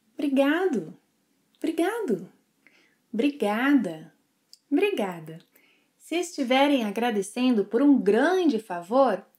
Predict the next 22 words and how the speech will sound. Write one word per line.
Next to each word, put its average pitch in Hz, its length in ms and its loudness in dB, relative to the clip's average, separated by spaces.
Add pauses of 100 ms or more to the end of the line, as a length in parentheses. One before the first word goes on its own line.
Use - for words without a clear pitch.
em 254 160 2
vez 262 440 2
de 156 240 -18 (400)
obrigado, 220 720 -4
obrigada, 262 840 -2 (360)
digam 202 440 -4 (360)
brigadão. 220 840 0
<laughs> - 60 -20
Ah, 269 320 0
brigadão. 220 800 -2 (580)
Não 180 200 -2
brigadeiro, 262 1040 2
ah? 247 340 0 (140)
Hum, 190 220 0 (580)
brigadão. 208 880 0 (680)
Também 226 320 2
é 254 60 2
comum 214 580 0
pra 247 300 -2
mulheres 190 1000 -2
dizerem 214 680 -2 (440)
brigadinha. 277 960 -2